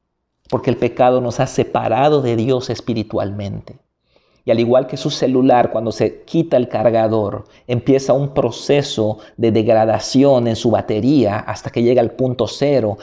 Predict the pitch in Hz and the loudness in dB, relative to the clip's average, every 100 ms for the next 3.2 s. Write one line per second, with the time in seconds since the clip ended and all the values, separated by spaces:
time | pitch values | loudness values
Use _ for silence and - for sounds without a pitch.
0 | - - - 135 135 - 151 151 117 107 | -14 -14 -2 0 0 0 0 0 0 -2
1 | - 120 120 120 120 120 113 117 - 107 | -2 -2 -2 -4 0 0 0 -4 -2 -2
2 | 113 143 147 131 123 120 123 - - - | 2 2 2 0 -2 -2 -4 -8 -16 -18
3 | - | -20